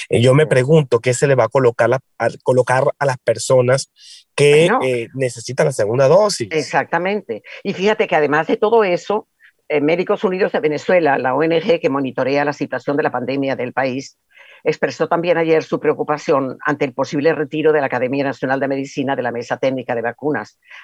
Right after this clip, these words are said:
Speaker 2: ante el caos y la reincidencia del régimen a no seguir las indicaciones de los expertos en el proceso de vacunación
Speaker 1: No, no, no.
Speaker 2: y haberlo convertido en un acto político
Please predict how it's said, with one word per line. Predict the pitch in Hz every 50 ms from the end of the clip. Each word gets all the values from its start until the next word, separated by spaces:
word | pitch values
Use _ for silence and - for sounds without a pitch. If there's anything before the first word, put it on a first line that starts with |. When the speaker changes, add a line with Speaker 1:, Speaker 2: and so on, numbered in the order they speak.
| -
Speaker 2:
ante | - - 147 135 113 -
el | 139 131 113 -
caos | - - 180 208 226 247 254 269 262 - - - _ _ _ _ _ _ _ _ _
y | - 180 160
la | 160 156 156
reincidencia | - 185 185 180 180 185 165 - - 185 160 175 196 220 226 - 294 226
del | 214 175 156
régimen | - 180 180 - - 185 185 208 220 269 427 _ _ _ _ _ _ _ _ _ _ -
a | 156 156
no | 147 151 175 185
seguir | - - 185 170 170 190 214 226 -
las | - 151 147 - 165
indicaciones | 147 139 143 143 131 - - 156 170 175
de | - 160
los | 135 131 - 143
expertos | 131 - - - 160 165 - 170 160 -
en | 160 131
el | 131 120
proceso | - 110 - - 143 - 151
de | 135
vacunación | 135 127 120 - 123 120 101 101 98 101 98 95
Speaker 1:
No, | 92 90 87
no, | 87
no. | 90 - - - - -
Speaker 2:
y | 160
haberlo | 151 147 165 175 190 196 208 214
convertido | - 202 196 185 165 - - - 190 190 196 202
en | 185 175
un | 180 175
acto | 175 185 175 - - 180 180
político | - 147 147 170 196 190 - 185 165 - 185 180 -